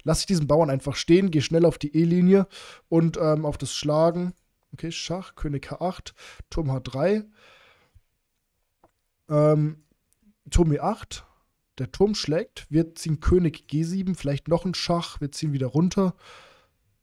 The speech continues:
Ah, okay. Okay, wir können ja erstmal schauen, ob die Bereitschaft des Gegners da ist, hier einen Dauerschach zu geben. Also König G sieben, will er jetzt nochmal einen Schach geben.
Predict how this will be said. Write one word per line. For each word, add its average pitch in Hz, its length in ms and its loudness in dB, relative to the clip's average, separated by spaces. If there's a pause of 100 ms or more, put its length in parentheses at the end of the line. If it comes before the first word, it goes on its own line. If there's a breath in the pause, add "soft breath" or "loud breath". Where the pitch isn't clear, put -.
(920)
Ah, 226 320 -10
okay. 139 440 -4 (2750)
Okay, 139 180 -8
wir 131 80 -8
können 214 160 4
ja 214 60 6
erstmal 180 260 2
schauen, 202 480 2 (560 soft breath)
ob 170 160 0
die - 80 0
Bereitschaft 165 600 2
des 143 120 -4
Gegners 143 420 -4
da 135 200 -2
ist, 127 140 -8
hier 151 120 -2
einen 131 80 -4
Dauerschach 147 440 -2
zu - 140 -12
geben. 160 320 2
Also 123 280 -6 (420 loud breath)
König 131 280 -8
G 131 80 -14
sieben, 180 680 2
will 147 140 2
er 143 80 2
jetzt 131 260 -4
nochmal 170 360 4
einen 151 80 2
Schach - 260 -4
geben. 147 400 -4